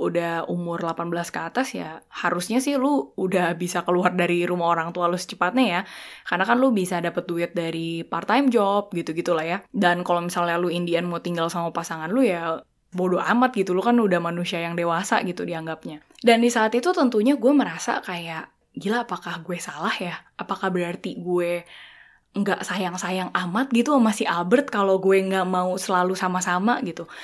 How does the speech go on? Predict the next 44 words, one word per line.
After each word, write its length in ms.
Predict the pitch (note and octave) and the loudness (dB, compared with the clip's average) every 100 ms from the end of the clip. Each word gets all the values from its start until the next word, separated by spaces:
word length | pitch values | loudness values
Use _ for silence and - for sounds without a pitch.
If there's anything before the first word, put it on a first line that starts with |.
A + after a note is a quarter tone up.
| - - | -16 -16
Karena 400 | - F3+ G3 C4+ | -4 -2 2 2
argumen 480 | - G3 G#3 B3 D4+ | 4 2 4 4 4
yang 160 | B3 F#3+ | 4 2
gue 80 | |
dapatkan 400 | F3+ E3+ F3+ A3+ | 2 0 -2 0
dari 400 | A#3 F3 E3+ - _ | 0 0 -4 -8 _
temen 320 | - F3+ F3 | -10 -6 -6
gue 120 | E3+ E3 | -4 -4
ini 240 | F3 B3 | -2 -2
adalah, 240 | F3 E3+ B3+ - | -2 -4 -6 0
"Ya 160 | A3+ | 4
kalau 240 | A#3 A#3+ B3 | 6 6 4
misalnya 320 | B3 A#3 A#3+ | 2 2 2
emang 240 | A#3+ A#3+ | 2 2
lu 80 | B3+ | 2
bener-bener 400 | A3+ A3 A#3 A#3 | 0 2 0 2
yakin 480 | A3+ G3 - C#4+ D4 | 0 -2 0 2 4
mau 160 | A3 G#3 | 4 2
tinggal 240 | G#3 G3 F#3+ | -2 0 2
bareng 320 | F#3+ F#3 G3 | 2 0 -2
sama 160 | F#3+ | -4
nih 160 | F#3+ F#3 | -4 -4
orang 240 | F#3 F#3+ | -4 -4
terus, 320 | - C#4+ - - - - - - | -4 -4 -6 -14 -20 -20 -2 4
ya 160 | A#3 | 6
pasti 240 | A#3+ A#3+ G4+ | 4 2 2
lu 160 | A4 | 4
akan 240 | D4 C4+ G3+ | 4 2 -2
ada 320 | F3+ F3+ E3+ | 0 0 -2
perasaan 640 | - F3+ - F3+ - F3+ | -2 -4 -4 -4 -2 -2
untuk 480 | F3 F3 E3 F3 - - - | -2 -4 -2 -4 -6 -20 -16
selalu 400 | - A3+ G3+ G3 | -2 4 6 6
mau 160 | G3 F3+ | 4 2
sama 240 | F#3 F#3 | 2 0
dia 240 | F3 B3 E4 | 0 2 4
dong. 320 | F3+ E3+ E3 _ - | 2 -2 -8 _ -6
Karena 240 | G#3+ C#4 | -2 0
kan 160 | G#4 F4+ | 2 4
in 160 | A3+ | 4
the 80 | G3 - | 4 2
end 160 | E4 - | 0 0
lu 160 | B3+ F4 - | 0 2 2
akan 560 | G3+ - F#3 F3+ F3+ - - _ _ - | 0 0 0 0 -4 -10 -20 _ _ 0
membagi 800 | G#3+ G3+ F3+ F3+ F3+ F#3 - - | 4 6 6 4 2 -4 -8 -12